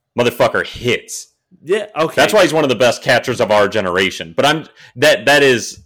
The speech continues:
Speaker 2: See
Speaker 1: an exception, not the rule. That is, you cannot benchmark Yadi. And I'm, but I'm just saying, that dude is a monster. I'm gassing him up for you.
Speaker 2: So,
Speaker 1: The dude
Speaker 2: so
Speaker 1: can
Speaker 2: what
Speaker 1: hit.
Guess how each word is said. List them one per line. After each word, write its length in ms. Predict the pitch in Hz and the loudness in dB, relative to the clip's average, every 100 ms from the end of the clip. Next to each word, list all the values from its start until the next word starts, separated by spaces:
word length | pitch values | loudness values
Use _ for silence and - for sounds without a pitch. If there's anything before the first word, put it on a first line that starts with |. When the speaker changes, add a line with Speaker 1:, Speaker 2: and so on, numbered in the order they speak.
| _ | _
Speaker 2:
See 200 | - 120 | -8 -4
Speaker 1:
an 100 | 110 | -2
exception, 580 | 101 - 127 - 101 90 | -2 0 0 -2 -14 -4
not 260 | 113 - - | -2 -2 -2
the 80 | |
rule. 420 | 104 107 90 87 - | 0 0 0 -2 0
That 180 | 139 175 | 2 4
is, 180 | 151 123 | 2 0
you 160 | 190 | -2
cannot 480 | 190 143 131 131 110 | 0 -2 0 0 0
benchmark 560 | 120 104 - 101 90 - | -2 -2 -2 -2 -2 -2
Yadi. 500 | 101 92 87 82 82 - - | 0 0 0 -6 -18 -10 -4
And 200 | 135 120 | -4 0
I'm, 200 | 151 147 | -2 0
but 100 | 139 | 0
I'm 120 | 139 139 | 0 0
just 120 | 120 | -2
saying, 220 | 107 87 | -2 0
that 160 | 101 101 | -2 0
dude 200 | 117 101 | -4 -4
is 120 | 87 | -6
a 60 | |
monster. 500 | 92 90 85 - 80 - | -4 -4 -4 -8 -10 -4
I'm 280 | 143 147 | -4 -2
gassing 340 | 117 131 127 120 | 0 2 2 -2
him 80 | 110 | -2
up 180 | - | -2
for 220 | - 107 90 | -2 -2 0
you. 60 | |
Speaker 2:
So, 100 | 147 | -2
Speaker 1:
The 80 | 135 | -2
dude 320 | - - 220 | -4 -4 -4
Speaker 2:
so 200 | - 165 | -2 -4
Speaker 1:
can 300 | 147 143 131 | -4 -8 -8
Speaker 2:
what 260 | 147 170 175 | -2 -2 -4
Speaker 1:
hit. 600 | - 208 - - 226 | -4 -2 -2 -6 -10